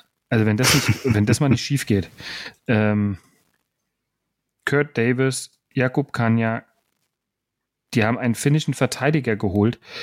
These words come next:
Speaker 1: Ja, Hilfe! Äh, also nur mal zu dem jungen Mann, der hat in der zweiten finnischen Liga fünfunddreißig Punkte gemacht, ähm,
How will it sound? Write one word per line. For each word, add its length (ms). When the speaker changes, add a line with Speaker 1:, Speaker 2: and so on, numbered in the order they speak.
Speaker 1:
Ja, 260
Hilfe! 800
Äh, 320
also 220
nur 160
mal 180
zu 120
dem 200
jungen 300
Mann, 240
der 280
hat 180
in 360
der 460
zweiten 1120
finnischen 500
Liga 380
fünfunddreißig 920
Punkte 320
gemacht, 340
ähm, 580